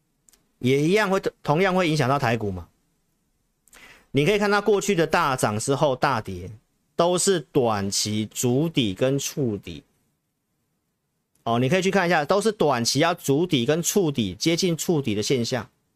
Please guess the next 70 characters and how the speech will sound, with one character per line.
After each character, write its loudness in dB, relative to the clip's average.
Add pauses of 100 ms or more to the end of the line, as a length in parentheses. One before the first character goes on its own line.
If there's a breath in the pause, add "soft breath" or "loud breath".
(540)
你 2
可 2
以 2
特 0
别 0
看 0
这 2
里， 0
投 0
资 2
朋 0
友， -2
这 0
里 0
是 0
我 0
们 2
的 0
台 0
股 -2
加 0
权 0
指 -8
数， -4 (920)
在 0
这 0
里 2
来 2
到 2
八 0
五 0
二 0
三 0
的 0
那 0
一 0
天， -2
融 0
资 -2
断 0
头 0
那 0
天， 0
隔 0
天 0
是 0
不 0
是 0
跳 0
空 0
大 0
涨？ -4 (800)
是 -2
不 2
是 2
跟 0
礼 0
拜 2
五 -2
很 0
像？ -2 (1500)
是 -2
不 2
是 4
跟 0
礼 0
拜 0
五 2
很 0
像？ 0